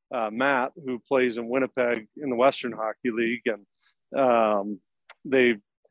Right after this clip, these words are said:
they had a friendly, uh, brotherly battle, um, on who would have the better weekend. I don't know what Matt ended up with, but I,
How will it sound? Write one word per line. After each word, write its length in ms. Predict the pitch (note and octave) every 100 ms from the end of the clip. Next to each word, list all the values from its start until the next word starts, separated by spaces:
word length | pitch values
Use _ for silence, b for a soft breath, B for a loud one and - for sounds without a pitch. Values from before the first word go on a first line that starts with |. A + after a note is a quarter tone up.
| _ _ _ _ _
they 80 | D3
had 100 | C3
a 60 |
friendly, 640 | - D#3 D#3+ D3 D3 C#3+
uh, 260 | C#3 C3+ C3+
brotherly 560 | A#2 C#3+ C#3+ D3 C#3 B2+
battle, 540 | C3 C3 C3+ C3+ B2 _ _
um, 500 | D3 B2+ A#2+ A#2 A#2 G2+
on 140 | C#3 B2
who 160 | B2
would 100 | D3+
have 240 | B2+ C3+ B2+
the 80 | A#2+
better 300 | C3+ B2 A#2
weekend. 520 | C#3+ C3+ B2 A2+ A2 _ _ _ _ -
I 100 | C#3
don't 100 | D#3
know 100 | D#3+
what 120 | D#3
Matt 300 | C3+ C#3+ D3+
ended 220 | D3 B2+
up 120 | C3+ C3
with, 200 | C3+ B2+ -
but 140 | B2+ A2 -
I, 180 | D#3+ C3+